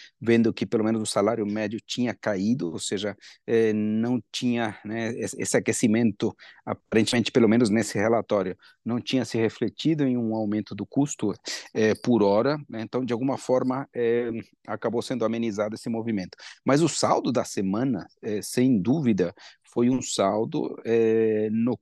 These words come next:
qual a impressão é de que aumentaram as chances de termos juros mais altos, termos novas elevações,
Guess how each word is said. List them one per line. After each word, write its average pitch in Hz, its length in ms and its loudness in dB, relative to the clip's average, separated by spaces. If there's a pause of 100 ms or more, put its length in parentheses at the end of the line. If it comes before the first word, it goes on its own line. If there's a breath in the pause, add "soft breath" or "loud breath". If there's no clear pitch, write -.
(100)
qual 113 520 0
a 127 60 0
impressão 117 680 -6
é 120 160 0
de 113 200 -4
que 113 260 0
aumentaram 113 540 0
as 98 80 -4
chances 104 340 -6
de 104 100 -2
termos 104 320 -2
juros 104 400 -4 (360 loud breath)
mais 107 240 2
altos, 117 400 0
termos 101 260 -10
novas 101 260 -2
elevações, 98 680 0